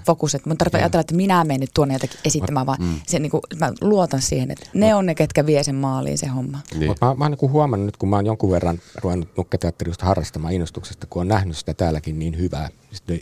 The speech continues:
Speaker 2: Berliinissä ja muualla käynyt
Speaker 3: Mm.
Speaker 2: katsomassa, niin sitten niinku tajuu, että niinku miten mahtava väline on nukketeatteri.
Speaker 3: Mm.
Speaker 2: Niin sitten mä niinku pidän hirveän tärkeänä sitä just, että se nukettajan, nukettajan niinku fyysinen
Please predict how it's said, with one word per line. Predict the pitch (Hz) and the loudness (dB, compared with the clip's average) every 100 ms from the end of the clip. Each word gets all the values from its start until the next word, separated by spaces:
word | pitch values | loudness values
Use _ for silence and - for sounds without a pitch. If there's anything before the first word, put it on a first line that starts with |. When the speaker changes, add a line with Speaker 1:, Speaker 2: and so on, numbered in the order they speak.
| - - | -8 -2
Speaker 2:
Berliinissä | 85 78 78 - | 0 0 -2 -4
ja | 76 | -4
muualla | 87 76 76 | -2 -4 -6
käynyt | 73 76 | -6 -2
Speaker 3:
Mm. | 92 | -2
Speaker 2:
katsomassa, | 76 - 85 - | -2 -6 -6 -4
niin | 80 78 | -4 -4
sitten | - 82 | -4 -6
niinku | 82 | -4
tajuu, | 85 92 87 73 | 0 2 2 -4
että | - - | -8 -6
niinku | 80 - | -6 -4
miten | 82 82 78 - | -4 -4 -6 -6
mahtava | 90 87 - 76 73 - - 90 | -4 -2 -2 -6 -8 -12 -8 -4
väline | 82 80 73 | -2 -2 -6
on | 78 73 | -8 -8
nukketeatteri. | 71 - - 82 - - 101 - - | -8 -8 -6 -6 -4 -4 -4 -4 -4
Speaker 3:
Mm. | 90 73 | -2 0
Speaker 2:
Niin | 87 | -2
sitten | - 104 | 0 2
mä | 113 | 2
niinku | 113 107 110 - - - - | 4 4 2 0 -20 -10 0
pidän | 120 113 | 2 4
hirveän | 139 117 90 | 2 0 0
tärkeänä | 87 98 87 80 80 | 4 2 2 -2 -2
sitä | - - 85 | -4 0 0
just, | 80 - | 0 -4
että | 80 | -4
se | - | -2
nukettajan, | 87 113 104 - 71 71 73 - | -2 2 0 0 -4 -2 -4 -6
nukettajan | 127 110 - 76 73 | 0 0 0 -4 -4
niinku | 73 78 | -6 -8
fyysinen | 76 95 80 78 71 67 | -2 0 0 -2 -4 -8